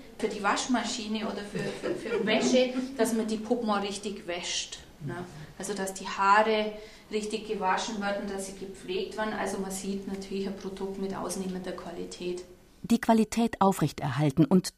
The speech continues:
Speaker 2: dennoch den Preis reduzieren. Das muss Käthe jetzt schaffen. Und so entwickelt sie neunzehnhundertdreißig die Puppe zwölf, das Notstandskind. Das Notstandskind ist billiger. Käthe Kruses Preisspektrum wird damit größer.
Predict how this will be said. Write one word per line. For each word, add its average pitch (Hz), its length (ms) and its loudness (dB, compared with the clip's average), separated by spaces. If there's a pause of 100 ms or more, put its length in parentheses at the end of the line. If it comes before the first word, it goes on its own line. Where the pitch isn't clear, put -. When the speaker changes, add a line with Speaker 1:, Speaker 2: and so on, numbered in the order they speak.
Speaker 2:
dennoch 233 280 8
den 214 180 4
Preis 190 360 4
reduzieren. 185 640 2 (400)
Das 180 400 4
muss 214 300 4
Käthe 170 320 2
jetzt 170 340 0
schaffen. 135 400 2 (560)
Und 240 180 10
so 269 220 8
entwickelt 240 540 2
sie 226 160 6
neunzehnhundertdreißig 185 1200 4 (220)
die 214 80 4
Puppe 208 400 0
zwölf, 156 600 4 (300)
das 135 200 0
Notstandskind. 139 960 2 (1400)
Das 226 220 6
Notstandskind 233 960 8
ist - 260 -2
billiger. 151 540 6 (320)
Käthe 147 260 4
Kruses 160 440 2
Preisspektrum 156 1080 2
wird 156 300 0
damit 139 300 4
größer. 139 460 0